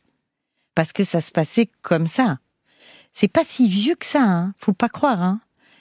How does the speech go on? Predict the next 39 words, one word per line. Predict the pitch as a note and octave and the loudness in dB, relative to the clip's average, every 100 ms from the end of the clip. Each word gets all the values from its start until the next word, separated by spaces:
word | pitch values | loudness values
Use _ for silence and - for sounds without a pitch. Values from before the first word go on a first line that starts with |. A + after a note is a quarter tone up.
| - | -2
Et, | - D#3+ | 2 4
euh, | D#3+ D#3+ D#3+ - | 4 4 2 0
et | E3 | 0
même, | E3 F#3+ F#3+ | 2 2 2
euh, | E3 D#3 D3+ | 2 0 0
aujourd'hui, | D3+ D#3 D#3+ D#3+ F3+ B3+ C#4 G3+ | 0 0 0 0 2 4 4 2
euh, | E3+ E3 | 2 0
il | D#3+ | 0
y | D#3 | -2
a | D#3 | 0
des | D#3+ D#3+ D#3 | 0 0 0
tas | F3 | 0
de | E3 E3 | 0 0
jeunes | D#3+ E3+ D#3+ | 0 0 0
filles, | - G3+ G#3+ F#3 | 0 2 2 2
euh, | D3+ C#3+ | 0 -2
ah, | - | -8
peut-être | - D#3+ D#3+ D#3 | -8 -4 -2 -2
un | |
peu | D3 D#3 | 0 2
moins | E3 D#3+ D#3 | 2 4 2
en | D#3 | -2
France, | - C#4 A#3 - | -2 0 0 -4
bien | E3 D#3 | -6 -4
sûr, | - B3+ F3+ - - - - | -2 -2 -2 -8 -16 -12 -4
mais | D#3 | 0
dans | D3+ | 0
d'autres | D3+ A3+ - | 2 0 0
pays, | F#3 F3 A3 B3+ | -2 0 0 -2
qui, | - | -2
dès | D3+ F#3 | -2 -2
qu'elles | F3+ E3 D3+ | 0 -2 0
se | E3+ | 0
retrouvent, | E3 - - F3 D#3+ | 0 -2 -2 -2 0
euh, | D#3 C#3+ | 0 0
réglées, | C#3+ E3 D3+ A3+ D4+ - _ _ _ _ _ _ _ _ _ _ | 0 0 2 2 2 -4 _ _ _ _ _ _ _ _ _ _
cessent | - G3 D#3+ | -2 0 2
de | E3 | 0
vivre. | D#3+ F#3 B2+ - | 2 0 0 -8